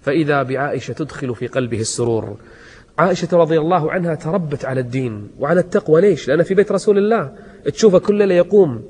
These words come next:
يقوم الليل، تقول له: "يا رسول الله، والله إني أحب قربك، ولكني لن أمنعك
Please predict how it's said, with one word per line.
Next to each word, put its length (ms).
يقوم 560
الليل، 380
تقول 440
له: 380
"يا 160
رسول 280
الله، 300
والله 480
إني 520
أحب 400
قربك، 720
ولكني 440
لن 180
أمنعك 560